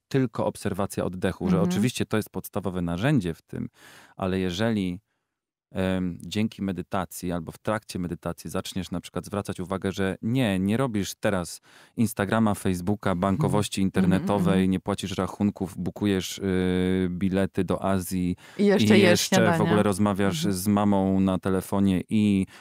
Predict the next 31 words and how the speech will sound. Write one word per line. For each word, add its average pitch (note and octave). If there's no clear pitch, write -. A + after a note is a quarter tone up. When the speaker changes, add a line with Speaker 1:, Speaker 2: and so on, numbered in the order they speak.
Speaker 1:
odpisujesz G2+
na G2+
S F#2+
M G2
S-a G2
i G#3+
jesz G#2+
śniadanie, F#2+
Speaker 2:
Mhm. F#3
Speaker 1:
a -
potem G2+
cię G2
brzuch G2
boli, F#2
ty -
nie F#2+
wiesz F2+
skąd, -
Speaker 2:
Mhm. E3+
Speaker 1:
e, F#2+
to A2+
wtedy A#2+
pomyślałem A2+
sobie, G#2
że G2+
to G#2+
chyba G2
jest G2
coś F#2
dla G2
mnie. E2